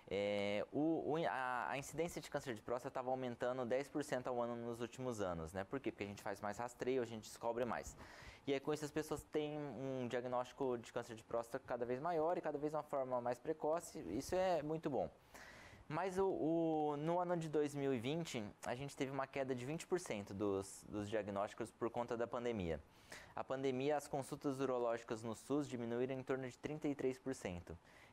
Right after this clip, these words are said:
Então, assim, isso também aconteceu nos consultórios, de uma forma um pouco menor, mas aconteceu. E, e aí, desse ano, a gente também já teve mais vinte por cento de queda em relação já ao ano passado.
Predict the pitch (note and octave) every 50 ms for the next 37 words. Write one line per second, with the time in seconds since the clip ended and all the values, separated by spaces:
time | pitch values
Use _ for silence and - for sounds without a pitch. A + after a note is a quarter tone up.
0 | - - A2+ - C#3+ C#3 - - A#2+ G#2+ G2+ F#2+ E2+ - G#2+ A#2+ - - D#3 -
1 | - B2+ A2+ A#2+ C3 B2+ C#3+ A#2+ - C3+ C3 - - C3 B2 A#2+ - - - B2
2 | A#2 - - - A2+ A2 C3 D3 C3 A2 A2 G#2 G2+ - A#2 G#2+ G#2+ G#2 G#2+ -
3 | - G#2+ - B2+ B2+ B2 A#2+ A#2+ B2 C#3+ E3 D3+ - B2 B2+ C3 C3+ C3 - -
4 | - - G#2 B2 B2 - C#3 C#3 - - - F2 D2 - - - - - - -
5 | - - - - - - - - - - - A2+ C3 C3 C#3 C#3 C3+ C3+ C3+ C3+
6 | C3+ A#2+ D3 D3 D3+ E3+ D#3+ C#3+ E3 F#3+ A3 - - - F3 E3 F3 F3 E3+ E3
7 | E3+ D#3+ - - D#3 D3 D#3 E3 E3 E3 - D#3 D3 D3+ D3 D3+ D#3 E3+ D#3 D3
8 | D#3+ E3 E3+ - - E3 D3 - D#3 E3 - C#3 B2+ C3+ - - B2+ B2 B2+ C3+
9 | C3 C#3 C3+ C3 B2+ - - C3 C3 B2 C3 B2 B2+ B2+ C3 C3 C3 - C3+ C3+
10 | - - G2 F2 E2+ D#2+ D2+